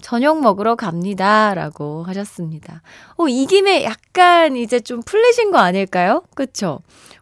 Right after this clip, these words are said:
혹시 엄마는 알고 계신가? 이 사연을 보낸 걸. 어, 다행입니다. 그래도 조금은 풀리셨나 보다. 집으로 돌아가신다고 하니까. <laughs> 남은 시간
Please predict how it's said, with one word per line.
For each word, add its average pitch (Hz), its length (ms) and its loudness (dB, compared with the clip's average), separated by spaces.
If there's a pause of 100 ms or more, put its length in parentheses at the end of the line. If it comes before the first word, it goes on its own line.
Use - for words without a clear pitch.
혹시 - 260 -8
엄마는 254 440 4
알고 175 220 2
계신가? 175 680 -6
이 226 60 -6
사연을 233 340 -2
보낸 170 380 -8
걸. 165 300 -14 (680)
어, 147 400 -16 (240)
다행입니다. 175 880 -2
그래도 185 380 -4
조금은 285 440 -2
풀리셨나 302 560 0
보다. 143 560 -10
집으로 180 300 -8
돌아가신다고 185 840 -2
하니까. - 400 -12 (300)
<laughs> 440 600 -4
남은 214 300 2
시간 190 580 2